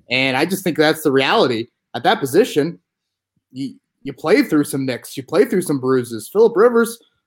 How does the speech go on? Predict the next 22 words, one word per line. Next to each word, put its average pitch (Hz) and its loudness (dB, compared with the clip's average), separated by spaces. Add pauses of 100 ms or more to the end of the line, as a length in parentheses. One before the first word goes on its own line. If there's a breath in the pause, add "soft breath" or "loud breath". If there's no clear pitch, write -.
(100)
appeared 196 2
on 202 0
the 196 2
injury 208 4
report 214 4
every 208 4
week 202 0
this 147 -10
year 170 0
with 165 -8
a - -12
toe 233 0
injury. 123 -6 (240)
He 160 -8
looked 247 -6
pretty 202 0
darn 196 0
good 208 4
late 170 2
in 147 -2
the 135 -4
season. 135 -4